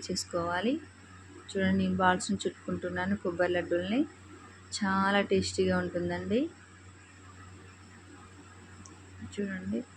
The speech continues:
పిల్లలకు కానీ, పెద్దవాళ్ళకు కానీ హెల్త్ పరంగా ఎంతో మంచిదండి ఈ కొబ్బరి లడ్డూలు. చాలా హెల్త్కి ఈ విధంగా చేసుకొని తింటే చాలా మంచిది.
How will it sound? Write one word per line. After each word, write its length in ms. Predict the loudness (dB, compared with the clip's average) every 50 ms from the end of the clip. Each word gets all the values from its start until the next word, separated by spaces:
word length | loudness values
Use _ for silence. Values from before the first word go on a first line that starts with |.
| -20 -20 -20 -20 -20 -20 -20 -20 -8 0 4
పిల్లలకు 480 | 6 8 8 10 10 8 8 6 2 0
కానీ, 240 | 0 0 0 -2 -2 -2 -2
పెద్దవాళ్ళకు 540 | 0 2 2 2 4 2 0 0 -2 -2 -2 -2
కానీ 160 | -2 0 0 0
హెల్త్ 200 | 0 0 -2 -4 -4
పరంగా 280 | -4 -2 -2 -2 -4 -4 -4
ఎంతో 240 | -4 -2 2 2 2 2 0
మంచిదండి 500 | -2 -2 0 0 0 0 2 2 0 0 0
ఈ 20 | 2
కొబ్బరి 300 | 0 0 2 2 2 2 2
లడ్డూలు. 420 | 0 -2 -4 -4 -4 -2 -2 -2 -4 -6 -12 -20 -20 -20 -20 -20 -18 -16 -12 -8 -4
చాలా 380 | 0 2 4 4 4 4 4 4 4
హెల్త్కి 560 | 4 2 2 0 -2 -4 -4 -4 -2 0 0 0 -2 -6 -14 -20 -20 -20 -20 -20 -20 -20 -20 -20 -20 -20 -20 -20 -20 -20 -20 -20 -20 -20 -20 -20 -20 -18 -6 0 2 6
ఈ 40 | 8 8
విధంగా 300 | 8 8 6 4 2 2 0
చేసుకొని 420 | -2 -4 -4 -6 -6 -4 -4 -4 -2 -4
తింటే 260 | -6 -4 -2 -2 -2 0 2
చాలా 240 | 2 4 4 2 0 0
మంచిది. 460 | -2 -2 -2 -2 -2 -2 0 0 0